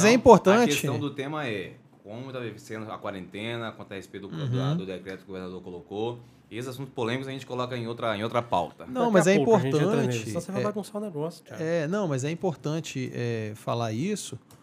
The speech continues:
Speaker 2: porque não é questão de trazer polêmica. É a questão de, por exemplo, você que falou que são trinta mil pessoas inscritas, não é isso?
Speaker 3: Mais de trinta mil.
Speaker 2: Mais de trinta mil
Speaker 3: Mais de
Speaker 2: advogados.
Speaker 3: trinta mil.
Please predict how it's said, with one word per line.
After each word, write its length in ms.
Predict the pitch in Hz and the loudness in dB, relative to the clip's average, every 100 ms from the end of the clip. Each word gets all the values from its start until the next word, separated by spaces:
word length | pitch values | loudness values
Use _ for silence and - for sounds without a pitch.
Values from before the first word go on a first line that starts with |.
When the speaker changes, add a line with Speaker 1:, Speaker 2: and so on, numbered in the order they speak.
| _ _ - - | _ _ -20 -6
Speaker 2:
porque 520 | 135 120 - 131 131 | -6 -4 -4 -2 0
não 80 | 143 | 0
é 60 | 190 | -2
questão 280 | 330 208 | -2 -4
de 100 | 185 180 | -6 -2
trazer 300 | 185 156 165 | -2 0 -2
polêmica. 680 | 170 143 127 104 104 104 - _ _ _ _ | -2 -2 -4 -6 -10 -12 -14 _ _ _ _
É 140 | 131 135 | -2 0
a 80 | |
questão 500 | 143 170 156 - 165 | 2 0 -2 -2 -4
de, 60 | 190 | -2
por 100 | 214 | -2
exemplo, 320 | 165 120 123 135 139 | -2 -2 -8 -14 -12
você 260 | 135 139 | -10 -8
que 60 | 143 | -2
falou 200 | 165 165 | 0 0
que 60 | - | -2
são 160 | 175 | -6
trinta 360 | 151 202 240 214 | -2 -2 -2 0
mil 160 | 208 | 0
pessoas 440 | 208 185 - 190 196 | 0 -4 -2 -2 -2
inscritas, 480 | 190 - 175 156 120 | -4 -2 -2 -2 -4
não 80 | 135 | -4
é 60 | 202 | -6
isso? 200 | - 120 | -8 -2
Speaker 3:
Mais 220 | 131 139 | 0 0
de 80 | 147 | -2
trinta 340 | 123 131 135 | -6 -8 -8
mil. 180 | 107 98 95 | -10 -12 -12
Speaker 2:
Mais 320 | 127 127 170 | -4 -2 0
de 100 | 185 | -2
trinta 320 | 185 185 185 | -2 -4 -2
mil 140 | 190 180 | 0 0
Speaker 3:
Mais 80 | 185 | 0
de 60 | |
Speaker 2:
advogados. 460 | 240 214 139 117 113 104 | -2 -2 -2 -2 -6 -12
Speaker 3:
trinta 80 | |
mil. 120 | 104 | -16